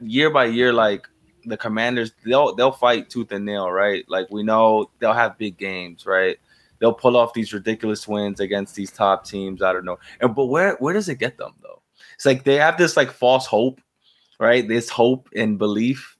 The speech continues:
and, hey, maybe something's gonna happen, <laughs> and it never does. Um, first off, if I was a season ticket holder,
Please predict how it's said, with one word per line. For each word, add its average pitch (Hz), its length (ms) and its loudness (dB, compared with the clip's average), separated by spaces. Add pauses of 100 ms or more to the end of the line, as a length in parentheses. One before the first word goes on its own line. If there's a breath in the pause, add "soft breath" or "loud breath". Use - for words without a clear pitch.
and, 107 320 -2
hey, 120 200 2
maybe 110 340 0
something's 113 440 -2
gonna 101 220 -4
happen, 101 360 0
<laughs> - 40 -8
and 127 180 -2
it 117 80 2
never 110 360 2
does. 104 400 0 (400 loud breath)
Um, 113 240 4 (200)
first 160 360 0
off, 120 260 2
if 113 100 -8
I 143 140 4
was 143 80 2
a 127 60 -2
season 123 380 -6
ticket 117 300 -2
holder, 104 460 0